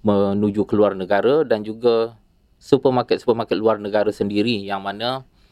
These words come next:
ada, uh, orang yang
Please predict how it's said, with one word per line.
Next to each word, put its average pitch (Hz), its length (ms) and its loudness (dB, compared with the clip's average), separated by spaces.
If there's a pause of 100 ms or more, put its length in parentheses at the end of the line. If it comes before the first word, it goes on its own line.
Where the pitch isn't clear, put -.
(280)
ada, 110 560 4 (240)
uh, 98 480 -4 (1120)
orang 104 400 4
yang 101 400 2